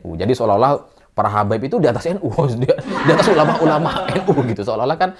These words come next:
itu yang mereka ingin capai, gitu ya. Bahkan kalau kita lihat dari cerita-cerita para habaib itu, leluhur mereka ini, para habaib ini, itu bahkan kadang diceritakan lebih powerful dari Nabi Muhammad Shallallahu Alaihi Wasallam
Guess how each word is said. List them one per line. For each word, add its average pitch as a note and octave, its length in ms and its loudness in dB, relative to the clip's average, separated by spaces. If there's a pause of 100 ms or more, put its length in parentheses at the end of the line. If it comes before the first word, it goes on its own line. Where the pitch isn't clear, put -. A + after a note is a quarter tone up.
(220)
itu F#3 160 -2
yang C3 160 2
mereka A#2+ 640 0
ingin A#2+ 240 -4
capai, G2+ 560 -6
gitu - 160 -12
ya. - 80 -8
Bahkan G2 480 -4
kalau G2+ 160 0
kita G2 240 0
lihat F#2+ 320 -4
dari F2 160 -4
cerita-cerita E2+ 720 -6
para E2 160 -6
habaib E2 480 -6
itu, E3 320 -2 (480)
leluhur A3 480 6
mereka C#3 480 4
ini, G3 160 -2
para G#2 240 0
habaib F2+ 480 -2
ini, F2+ 240 -8
itu F4 240 -4
bahkan A#2 480 0
kadang D#3+ 400 -2 (240)
diceritakan C#3 1040 0
lebih F3+ 320 2
powerful F#3 720 2
dari C3 480 -2
Nabi B2+ 240 -8
Muhammad A#2 480 -8
Shallallahu G2+ 480 -4
Alaihi F#2 160 -6
Wasallam F#2 320 -4